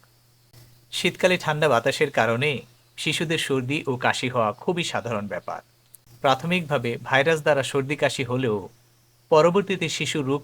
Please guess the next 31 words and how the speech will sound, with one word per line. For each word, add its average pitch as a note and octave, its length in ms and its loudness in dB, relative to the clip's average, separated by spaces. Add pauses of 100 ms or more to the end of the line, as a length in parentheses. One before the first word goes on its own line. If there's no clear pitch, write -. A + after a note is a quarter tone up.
প্রতিরোধ C#3 380 0 (100)
ক্ষমতা B2 280 -2
যখন A2 240 -4 (120)
কমে C#3 260 0
যায়, A#2 160 -2 (540)
তখন D#3 220 2 (100)
বিভিন্ন C#3 260 0 (120)
ব্যাকটেরিয়া A#2+ 460 0
শিশুদের A#2+ 340 -2 (140)
আক্রমণ G2+ 320 -4 (100)
করে। F2+ 160 -12 (600)
তখন D#3+ 220 2
এই D#3+ 160 2
সামান্য D3 320 2
সর্দি C#3 320 0
কাশি C#3 300 0 (380)
বেশ D3 200 2 (160)
গুরুতর E3 340 2 (140)
স্বাস্থ্য - 280 -2 (100)
সমস্যা B2 400 -2
হয়ে A2 220 -4
দাঁড়ায়। F#2+ 260 -8 (760)
তাই A#2 220 4
যথাসময়ে A#2 560 0 (560)
এর D3 180 6
জন্য D3 160 0 (120)
সঠিক C#3+ 320 -2
ব্যবস্থা A2 320 -2 (120)
নিতে A2+ 260 -4
হবে। G2 200 -8 (880)
এর B2+ 80 4